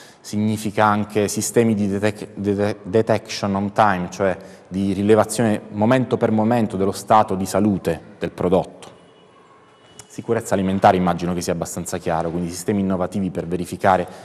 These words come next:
che non vi siano stati frodi alimentari o contaminazioni.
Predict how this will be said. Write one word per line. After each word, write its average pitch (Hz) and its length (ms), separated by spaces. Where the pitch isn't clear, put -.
che - 140
non 95 100
vi 95 80
siano 95 220
stati 92 240
frodi 95 220
alimentari 92 500
o 87 40
contaminazioni. 90 840